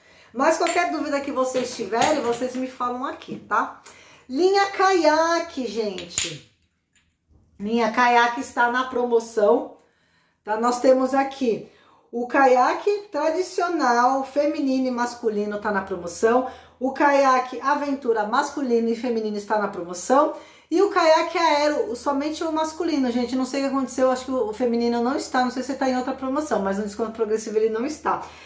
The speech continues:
E eles estão saindo, gente, de cento e cinquenta e cinco e noventa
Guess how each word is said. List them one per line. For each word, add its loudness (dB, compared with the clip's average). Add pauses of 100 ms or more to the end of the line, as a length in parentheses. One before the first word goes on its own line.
(260)
E 2
eles 4
estão 0
saindo, 0
gente, -2
de -4
cento -2
e -2
cinquenta -2
e 0
cinco -2
e -4
noventa 0